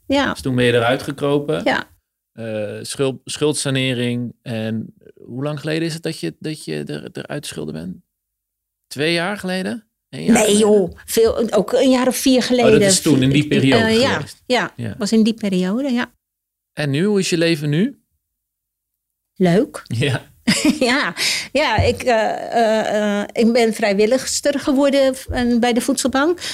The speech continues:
Speaker 1: Want ik vind, hun hebben wat voor mij gedaan. Ik vind dan dat ik iets terug moet doen.
Speaker 2: Ja.
Speaker 1: En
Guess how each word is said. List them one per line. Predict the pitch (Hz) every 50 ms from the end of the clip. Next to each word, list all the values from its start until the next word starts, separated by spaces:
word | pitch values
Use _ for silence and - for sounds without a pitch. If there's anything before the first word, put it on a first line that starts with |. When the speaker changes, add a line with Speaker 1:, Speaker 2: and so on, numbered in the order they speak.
| - - -
Speaker 1:
Want | - 233 214 240
ik | 240 240
vind, | - 262 247 214 208
hun | 220 233 240
hebben | 240 233 202 220 202
wat | 208 208 208 -
voor | - 220
mij | 208 214 214 226 277
gedaan. | 311 - - 226 220 202 190 185 190 190 180 - - - - -
Ik | - 226 -
vind | - 233 220 202
dan | 208 214 214
dat | 214 208 208
ik | 202 -
iets | - 214 - - -
terug | - 214 202 208 - -
moet | 247 277 294
doen. | 269 294 330 370 -
Speaker 2:
Ja. | - - - - - - - - _ _
Speaker 1:
En | - 240 226 220 220 202 - -